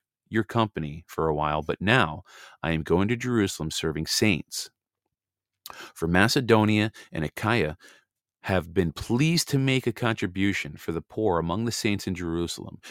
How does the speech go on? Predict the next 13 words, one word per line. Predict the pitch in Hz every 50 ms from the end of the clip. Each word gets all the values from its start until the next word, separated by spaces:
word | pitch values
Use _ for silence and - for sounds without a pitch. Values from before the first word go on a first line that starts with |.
| - _
for | - - 76
they | 73 80 80 85
were | 98 120 123
pleased | - - - - 175 180 185 180 156 113 90 85 90 - -
to | -
do | 101 92 120 123 135 131
so, | 113 - - 73 80 - -
and | 85 85 85
they | 85 87 95 110 120 127 -
are | - 95 95 98
indebted | 101 101 92 90 82 78 82 -
to | - - 104 113
them. | 98 - - 76 - -